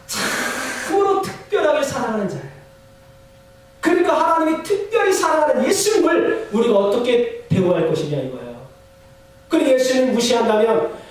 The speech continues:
"나의 특별히 사랑하는 내 아들을 네가 무시하느냐? 나도 너를 무시하겠다.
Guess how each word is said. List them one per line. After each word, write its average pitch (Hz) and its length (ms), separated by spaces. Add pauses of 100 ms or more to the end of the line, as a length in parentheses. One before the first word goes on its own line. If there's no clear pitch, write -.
(120)
"나의 269 480
특별히 - 440
사랑하는 285 540
내 262 240
아들을 240 640 (100)
네가 392 340
무시하느냐? 202 800 (180)
나도 294 300
너를 370 240
무시하겠다. - 560